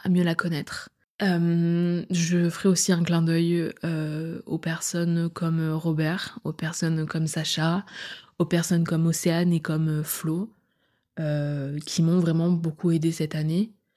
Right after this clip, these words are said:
Je suis désolée si j'en oublie, mais je pense que vraiment c'est ces personnes-là qui m'ont le plus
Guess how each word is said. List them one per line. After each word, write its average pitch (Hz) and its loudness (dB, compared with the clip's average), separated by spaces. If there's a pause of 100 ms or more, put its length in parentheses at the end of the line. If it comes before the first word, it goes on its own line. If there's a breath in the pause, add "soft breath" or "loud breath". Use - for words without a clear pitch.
(580)
Je 170 -2
suis 156 0
désolée 165 4
si 185 0
j'en 160 4
oublie, 160 2
mais 160 2
je 151 0
pense 156 -2
que - -8
vraiment 151 0
c'est 165 -2
ces 156 -4
personnes-là 156 -2
qui - -8
m'ont 151 -2
le 143 -4
plus 180 -2